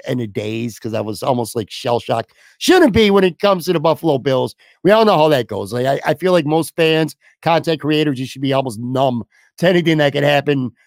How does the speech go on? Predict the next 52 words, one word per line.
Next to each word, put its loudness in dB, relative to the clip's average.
to -4
find 2
a 2
way 2
for -4
the 0
Bills 2
to -14
find 0
a -4
way -4
to -6
lose. 0
But -2
even -4
after -2
sleeping -4
on 2
it, -4
P -10
K, 0
for -2
a -8
day -2
now, 0
this -16
is -8
what, -2
thirty, -2
thirty 0
some 2
hours 2
after -2
the -4
game's 0
ended 0
or -2
so, 0
I'm, 2
uh, 2
I'm 0
not 0
<laughs> -
feeling 2
it, 2
man. 2
I 2
am 0
still, 2
still 0
very, 2
uh, 0